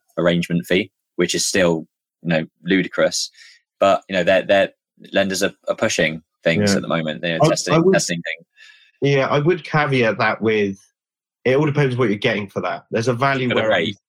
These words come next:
Speaker 2: yeah,
Speaker 1: Yeah.
Speaker 2: there's a, there's a value where everything works. For an example, we were buying a, f-, a flat in Central Suites, and we were paying on a mortgage a percent a month,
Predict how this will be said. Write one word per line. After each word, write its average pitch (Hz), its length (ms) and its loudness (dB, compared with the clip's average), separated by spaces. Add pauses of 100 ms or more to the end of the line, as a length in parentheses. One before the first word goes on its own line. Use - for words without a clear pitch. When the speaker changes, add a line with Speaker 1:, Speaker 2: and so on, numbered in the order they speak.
(380)
Speaker 2:
yeah, 117 80 0
Speaker 1:
Yeah. 117 220 0
Speaker 2:
there's 120 160 0
a, 123 120 0
there's 127 200 0
a 123 120 -6
value 139 220 2
where 120 140 2
everything 110 460 -4
works. 104 480 -2
For 127 120 2
an 120 60 2
example, 104 760 0 (800)
we 147 140 2
were 143 100 2
buying 127 340 2
a, 117 40 -2
f-, - 220 -12
a 113 80 -6
flat 120 280 0
in 110 100 -4
Central 107 340 -4
Suites, 117 680 -2
and 113 340 -2
we 120 140 0
were 113 140 -2
paying 117 500 -2 (100)
on 110 100 -2
a 107 60 -2
mortgage 120 840 -2
a 208 40 -16
percent 113 320 -2
a 90 60 -6
month, 101 400 -2